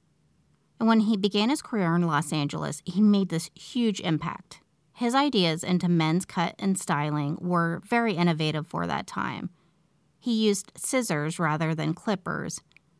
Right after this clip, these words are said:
and hairspray rather than Brylcreem, and blow dryers, which were at that time only used in Europe. So from there, Jay taught his techniques to others,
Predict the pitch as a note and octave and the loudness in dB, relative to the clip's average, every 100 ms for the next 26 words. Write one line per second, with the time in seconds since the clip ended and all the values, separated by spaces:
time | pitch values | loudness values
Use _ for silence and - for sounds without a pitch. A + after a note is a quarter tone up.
0 | _ F#3 F3+ A3 A3 - - C#3 C#3+ D3 | _ -2 2 2 2 0 -4 -4 -4 -2
1 | D#3 D#3+ D#3+ D#3 D#3 D3 E3 F3+ F3 - | -2 -2 -2 0 -2 0 2 2 0 -6
2 | - F2+ E3+ _ _ _ _ _ - G3+ | -8 -8 -10 _ _ _ _ _ -4 0
3 | F3+ F#3+ G#3 B3 C4 F#3+ C3+ - - - | 4 4 4 4 2 -2 -2 -4 -6 -2
4 | G3 F#3 - F3+ F3 - G3 D4+ D#4+ G#3 | -2 -2 0 0 0 0 0 0 0 2
5 | F3+ E3+ F#3 F#3+ F#3 E3+ E3 D3+ C#3+ D#3+ | 2 2 2 2 4 2 -2 -4 -2 0
6 | F#3+ - - - - _ _ _ _ _ | 0 -2 -6 -12 -20 _ _ _ _ _
7 | _ _ _ _ _ - A#3 G3+ A3 G#3+ | _ _ _ _ _ -4 0 2 4 4
8 | A3 G#3+ G#3 G#3+ G3+ G3+ B3+ - A#3+ G#3 | 6 6 4 0 0 2 0 0 0 0
9 | F#3 - E3+ E3+ D#3 - - E3 - - | 0 -2 0 0 0 -4 -2 -2 -4 -10
10 | - | -12